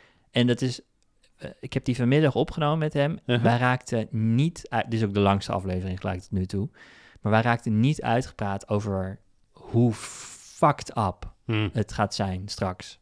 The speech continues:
Speaker 1: Als politieke advertenties, als soort van summum.
Speaker 2: Ja.
Speaker 1: Straks gepersonaliseerd zijn op basis van je emotie.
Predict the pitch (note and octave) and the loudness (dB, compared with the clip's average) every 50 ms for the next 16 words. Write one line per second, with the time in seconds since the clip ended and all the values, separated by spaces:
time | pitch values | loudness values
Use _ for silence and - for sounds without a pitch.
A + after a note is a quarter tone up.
0 | _ - - A#2 A2 - - - A#2 A2+ A2 G#2 - - C#3 D3+ - - C#3 - | _ -2 0 0 0 0 4 6 6 6 6 2 0 -2 -2 -2 0 -2 -2 -2
1 | - - - - - A3+ - - A#2+ A#2 A3 - - - - - - - - - | -2 -6 -10 -8 -10 -8 -2 2 2 2 2 0 -4 -10 -12 -14 -14 -18 -20 -20
2 | _ _ _ - G#2+ G2+ - - G#2+ - - - A2 G#2+ - - G#2+ G#2+ G#2 G2+ | _ _ _ -10 -10 -10 -6 -8 -8 -8 -6 -6 -6 -6 -4 -4 -4 -4 -2 -4
3 | G2+ - C3 - _ - - - G#2 F#2 F2 - _ - - - A2+ A2 - - | -8 -10 -12 -14 _ -16 -8 -4 -4 -4 -4 -6 _ -12 -4 -4 -4 -2 -4 -8
4 | - - - A2+ G#2+ - - G#2+ G#2 G2+ G2 G#2 A2 A#2 A#2+ A#2 - - G2+ G2 | -8 -2 -2 -2 -2 0 -2 -2 -2 -2 -2 0 0 0 0 0 -2 -4 -4 -4
5 | G2 G2 G2 G2+ G2+ G2 G2 - - - G2+ G2+ - G2+ G2+ F#2+ G2 G2+ A2 C3+ | -4 -4 -4 -4 -4 -4 -4 -6 -8 -8 -6 -6 -4 -4 -2 -2 0 0 -2 -2
6 | - - - C3 D3+ F3 F3+ | -4 -6 -6 -4 -4 -6 -8